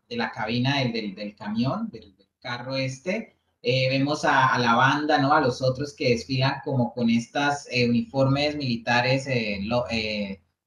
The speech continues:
londinenses, ¿no? Que hemos visto que son, que tienen como unos, unos gorros altísimos, eh, negros, ¿cierto?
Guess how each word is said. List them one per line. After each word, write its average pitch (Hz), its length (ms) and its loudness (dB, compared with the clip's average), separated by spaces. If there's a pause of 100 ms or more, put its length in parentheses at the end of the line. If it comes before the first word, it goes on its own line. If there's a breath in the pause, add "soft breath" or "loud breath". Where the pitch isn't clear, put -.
(100)
londinenses, 127 800 2
¿no? 165 260 2
Que 160 80 -2
hemos 139 280 0
visto 156 360 0
que 156 140 -8
son, 131 320 -8
que - 80 -20
tienen 143 300 -12
como 156 220 -10
unos, 139 520 -10
unos 147 280 -18
gorros 160 300 2
altísimos, 147 880 -12
eh, 123 360 -8
negros, 156 460 -10
¿cierto? 151 500 -12